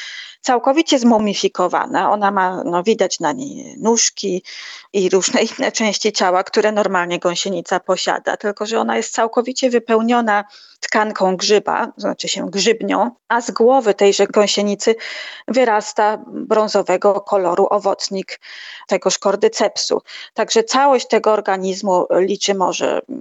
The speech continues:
sześć, siedem centymetrów długości i tak jak mówię, w połowie jest to zasuszona,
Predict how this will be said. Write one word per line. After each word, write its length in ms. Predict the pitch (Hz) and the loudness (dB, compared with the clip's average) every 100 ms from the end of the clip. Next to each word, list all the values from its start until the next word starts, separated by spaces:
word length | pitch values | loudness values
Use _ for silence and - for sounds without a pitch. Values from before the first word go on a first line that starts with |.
| - | -8
sześć, 380 | - 196 190 - | -2 0 0 0
siedem 460 | - - 196 180 190 | -2 0 0 0 -4
centymetrów 760 | - 185 - 202 185 - 185 | -4 -4 0 0 0 -2 -6
długości 680 | 185 185 - 220 220 - 220 - - - - | 0 2 4 2 0 -2 -2 -4 -10 -12 -6
i 80 | 220 | -2
tak 200 | 226 226 | -2 0
jak 140 | 240 | 0
mówię, 520 | 226 180 196 214 233 | 2 2 4 4 4
w 80 | - | 0
połowie 400 | - 233 202 214 | 2 4 4 4
jest 240 | 233 233 - | 2 2 0
to 300 | 247 240 - | 0 0 -2
zasuszona, 1000 | - 247 240 - 220 - 202 202 208 190 | -2 -2 0 0 0 2 2 2 2 0